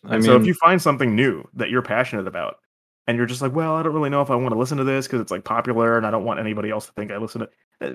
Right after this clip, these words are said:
Speaker 2: that's a dumb reason, in my opinion.
Speaker 1: Embrace it. Just
Speaker 2: Yeah.
Speaker 1: embrace it. I mean, the thing is, I don't like modern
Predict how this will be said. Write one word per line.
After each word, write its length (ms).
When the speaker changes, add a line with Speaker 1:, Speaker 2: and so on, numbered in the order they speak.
Speaker 2:
that's 160
a 40
dumb 180
reason, 320
in 120
my 100
opinion. 220
Speaker 1:
Embrace 260
it. 120
Just 200
Speaker 2:
Yeah. 60
Speaker 1:
embrace 360
it. 140
I 80
mean, 300
the 80
thing 200
is, 200
I 120
don't 400
like 560
modern 720